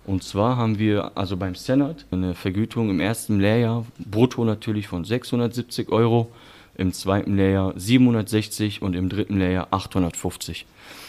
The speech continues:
Ich meine aus dem Background zu wissen, dass sich die Gehälter so ein bisschen angepasst haben. Also der nächste Azubi, der auch,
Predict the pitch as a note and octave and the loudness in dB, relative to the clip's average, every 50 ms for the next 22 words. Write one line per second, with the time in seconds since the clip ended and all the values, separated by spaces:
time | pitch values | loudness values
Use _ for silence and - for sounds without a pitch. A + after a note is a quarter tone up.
0 | - - - - - - - - G2 G2+ A2+ B2+ C#3 C#3 G#2+ A2+ A#2 - - A2+ | -20 -20 -20 -14 -12 -10 -2 2 4 6 8 8 8 8 8 6 4 2 2 2
1 | G#2+ G2+ F2+ G2+ A#2 B2 B2 B2 A#2+ A#2+ A#2 - - G#2 G#2+ A2 - - G#2+ G#2+ | 2 2 2 2 2 2 2 0 0 0 -2 -2 -2 -2 -2 -2 -2 -2 -2 -2
2 | G2+ - - G2 F2+ - - G#2+ F#2 G2 G2 G2+ G#2+ G2 G#2+ F#2+ G2+ G2 F#2 G2+ | -2 -2 -4 -6 -6 -6 -6 -4 -2 0 0 0 0 0 0 0 0 -2 -2 -4
3 | - - E2+ - G2 A2+ C#3 D#3+ - - C#3 B2+ - - - G#2+ A2 A2 G#2+ G#2 | -4 -4 -4 -2 -2 -2 -2 -2 -4 -4 -4 -6 -4 -4 -4 -2 0 2 2 2
4 | F#2+ G2+ F#2 F#2+ F#2+ G2 G#2+ A2+ - - E2+ F#2 - - - G#2 G2+ G2+ G2 G2+ | 2 0 0 0 0 0 0 -2 -2 -4 -6 -6 -4 -4 -4 -2 0 0 0 0
5 | F2+ - F#2 F#2+ F2 - | 0 0 0 0 -2 -4